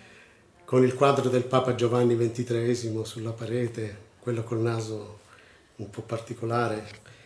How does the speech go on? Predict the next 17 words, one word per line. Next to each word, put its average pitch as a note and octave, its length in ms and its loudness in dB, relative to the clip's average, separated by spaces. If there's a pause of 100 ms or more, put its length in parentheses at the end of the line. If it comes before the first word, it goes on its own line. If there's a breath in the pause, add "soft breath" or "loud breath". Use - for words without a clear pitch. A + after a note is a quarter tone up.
(340 loud breath)
che A2 560 0
un C3 80 0
giorno B2+ 220 6
ho A#2 40 2
conosciuto A#2 420 -2
tra A2 120 -4
l'altro A#2 300 -2
un A2 60 -4
suo A2+ 180 -6
nipote A2+ 500 2
di G#2+ 100 -8
questo, G#2+ 560 -10 (580 soft breath)
di A2+ 100 -10
questo A#2 360 -4
Papa, A#2+ 400 2
uno B2+ 180 8
dei A2 220 0